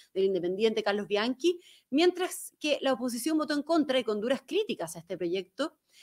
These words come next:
pese a las, eh, veintisiete indicaciones que había anunciado el gobierno.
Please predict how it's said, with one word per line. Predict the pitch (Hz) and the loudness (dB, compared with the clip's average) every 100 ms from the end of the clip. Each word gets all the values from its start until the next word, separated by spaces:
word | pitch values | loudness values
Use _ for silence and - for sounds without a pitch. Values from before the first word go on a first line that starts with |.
| _ | _
pese | 226 240 294 277 - | -2 0 0 0 4
a | 220 | 6
las, | 220 214 214 - - | 6 4 2 -4 -6
eh, | 202 | 0
veintisiete | 196 196 180 - 311 269 | 0 -2 -4 -2 -2 -2
indicaciones | 196 185 175 208 | -2 -4 -4 -6
que | 208 | -4
había | 180 | -4
anunciado | 190 180 - 185 | -4 -6 -2 0
el | 185 | 2
gobierno. | 170 143 92 165 160 | 0 -4 -8 -10 -12